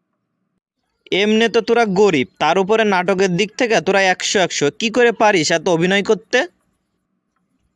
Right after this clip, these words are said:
তুই কি করে পারিস এত নাটক করতে? ঢোকার সময়ও দেখলাম তুই কাঁদছিস, তুই এখনও কাঁদছিস। নিশ্চয়ই বয়ফ্রেন্ডে গালিমালি দিছে, তাই না?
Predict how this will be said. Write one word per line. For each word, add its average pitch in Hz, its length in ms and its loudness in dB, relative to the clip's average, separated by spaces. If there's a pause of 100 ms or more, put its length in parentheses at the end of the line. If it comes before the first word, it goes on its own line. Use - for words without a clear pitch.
তুই 233 160 0
কি 226 220 -4
করে 226 260 0
পারিস 208 380 0
এত 160 140 0
নাটক 165 460 -2
করতে? 175 360 -2
ঢোকার 170 320 0
সময়ও 214 420 0
দেখলাম 220 400 0
তুই 220 140 0
কাঁদছিস, 180 600 -2
তুই 185 180 0
এখনও 220 460 0
কাঁদছিস। 175 600 -2
নিশ্চয়ই 180 380 0
বয়ফ্রেন্ডে 196 580 0
গালিমালি 185 520 2
দিছে, 170 280 -2
তাই 165 200 -2
না? 226 160 -2